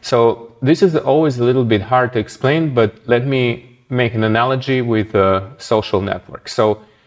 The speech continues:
here, the visualization is of the words that like to hang out together. And if words like to hang out with a lot of different words, they will be bigger on the graph. And if they like to hang out together frequently, then they will be closer to each other on the graph and have, have the same color.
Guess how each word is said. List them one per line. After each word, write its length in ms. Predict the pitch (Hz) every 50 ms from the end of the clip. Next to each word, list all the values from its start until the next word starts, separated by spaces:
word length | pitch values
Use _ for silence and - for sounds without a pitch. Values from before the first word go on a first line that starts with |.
| _ _ _ _ _ _ _
here, 520 | _ - - 156 170 185 202 202 - - - -
the 80 | 120
visualization 1040 | 113 113 107 107 127 123 120 117 139 156 - - - - 127 123 120 117 117 - - - _ _
is 380 | - 123 120 120 120 110 107 -
of 260 | - 117 110 107 117
the 80 | 110 107
words 480 | 110 120 135 147 160 165 151 143 143 - -
that 240 | 113 110 101 - -
like 300 | 120 117 117 117 - -
to 80 | 117
hang 240 | 98 - 110 104 104
out 160 | 101 98 -
together. 360 | - 107 95 95 85 90 95 -
And 200 | 104 101 107 107 - - _
if 300 | - 127 120 - - - - _ -
words 400 | 117 127 131 120 113 107 - 107 - -
like 160 | 120 113 - -
to 60 | 107
hang 180 | - 117 110
out 180 | 110 113 98 95
with 140 | 113 107 101
a 60 | 113
lot 180 | 107 120 120 110
of 80 | 104
different 320 | 110 117 101 - 107 110 127
words, 360 | 151 175 196 180 - - - _ -
they 80 | 113
will 100 | 107 107
be 100 | 101 98
bigger 300 | 95 98 104 101 101 117
on 140 | 120 127 131
the 80 | 139 131
graph. 260 | 131 156 160 170 - - - - - - - - - _
And 180 | 113 110 107 110
if 120 | 107 104
they 120 | 117 113 107
like 280 | 110 113 117 113 -
to 100 | - 110
hang 220 | 101 107 107 107 107
out 200 | 107 107 107 -
together 520 | - 104 104 104 98 98 98 98 95 98 -
frequently, 560 | - 147 139 - 151 139 135 135 135 131 131
then 160 | 117 113 107
they 80 | 107 101
will 80 | 101
be 120 | 95 101 98
closer 380 | - - 113 104 101 - 92
to 120 | 87 - 92
each 160 | 87 - -
other 200 | 95 92 98 98
on 120 | 98 98
the 60 | 95 95
graph 260 | 98 110 113 113 -
and 120 | 107 95 92
have, 360 | - 101 95 98 - - - _
have 220 | - 107 101 95
the 60 | 104
same 280 | - - - 95 95 90
color. 340 | - - 95 95 - -